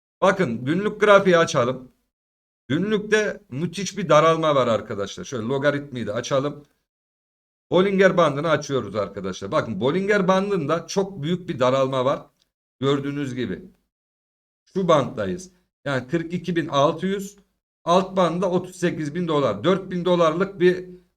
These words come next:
banddayız. Yani olur ya iyice dozunu arttırırlar, tepki verir. Bollinger üst bandı kırk iki bin altı yüz seviyelerinde arkadaşlar. Bilginiz olsun. Orta çizgisi de kırk bin beş yüz seviyesinde.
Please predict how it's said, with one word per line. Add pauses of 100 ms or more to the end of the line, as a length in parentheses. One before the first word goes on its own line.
banddayız. (480)
Yani
olur
ya (480)
iyice
dozunu
arttırırlar,
tepki
verir. (540)
Bollinger
üst
bandı
kırk
iki
bin
altı
yüz
seviyelerinde
arkadaşlar.
Bilginiz
olsun. (200)
Orta
çizgisi
de
kırk
bin
beş
yüz
seviyesinde.